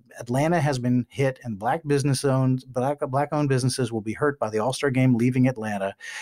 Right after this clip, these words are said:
uh, that is absolutely on the hands of guy, people like Raphael Warnock,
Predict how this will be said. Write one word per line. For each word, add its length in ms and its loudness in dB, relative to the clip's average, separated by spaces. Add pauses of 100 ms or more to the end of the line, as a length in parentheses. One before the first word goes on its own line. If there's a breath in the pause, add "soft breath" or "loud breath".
(180 loud breath)
uh, 240 0
that 240 2
is 240 2
absolutely 840 2 (260 loud breath)
on 240 4
the 80 2
hands 640 -2
of 400 -2 (320 loud breath)
guy, 300 0
people 280 0
like 180 0
Raphael 460 0
Warnock, 500 2